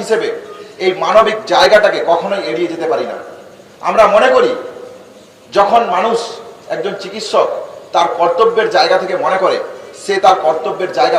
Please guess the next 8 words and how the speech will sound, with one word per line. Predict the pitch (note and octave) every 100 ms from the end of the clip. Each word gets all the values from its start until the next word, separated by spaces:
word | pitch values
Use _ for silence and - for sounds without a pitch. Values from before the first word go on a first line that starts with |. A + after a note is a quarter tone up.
| -
কোনোভাবেই | E3 E3+ F3 E3 C#3+
এড়িয়ে | D3+ D3+
যেতে | C#3+ D3+
পারে | C#3+ E3
না। | - - - - - D#3+
যখন | - F#3+ - - - - - - -
বিভিন্ন | D#3 G#3 G#3+ G3 F3
মানুষ | F3